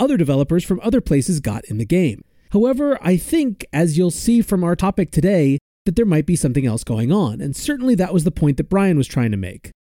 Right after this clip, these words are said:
The comment that he added to the chart was this: "For Gary Gensler, this is what success looks like." The point, of course, is that the U S seems to be determined to push crypto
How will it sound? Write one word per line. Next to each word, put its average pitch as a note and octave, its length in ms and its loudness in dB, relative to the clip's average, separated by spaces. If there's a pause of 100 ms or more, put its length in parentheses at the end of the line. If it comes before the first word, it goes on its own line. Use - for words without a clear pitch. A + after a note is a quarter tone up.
(340)
The D#3 160 -4
comment G3+ 380 0
that D3 100 -2
he C4 160 2
added E3+ 260 0
to D#3 80 0
the D3 100 0
chart D#3 260 -2
was D#3 140 0
this: F3 460 -4 (280)
"For - 80 -4
Gary F3 320 2
Gensler, E3+ 600 0 (160)
this F3+ 460 0 (100)
is F3 180 0
what A#2+ 300 -2
success - 640 -4 (100)
looks - 300 -4
like." F#2+ 340 -10 (500)
The - 60 0
point, B3+ 240 2
of G3 100 -2
course, G#3 360 2
is F3+ 100 4
that D#3+ 60 0
the D#3 60 -2
U G3+ 280 2
S G#3 140 0
seems G3+ 300 0
to F#3 100 0
be F3+ 180 2
determined F3+ 800 -2
to E3+ 120 -2
push A#3 360 -2
crypto F#3 400 0